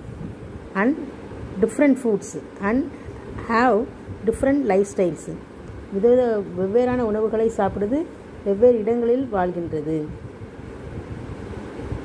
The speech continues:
Some birds permanently live in groups.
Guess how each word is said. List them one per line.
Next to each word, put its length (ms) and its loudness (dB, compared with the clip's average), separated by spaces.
Some 260 6
birds 420 2
permanently 640 2
live 320 2
in 280 -2
groups. 320 2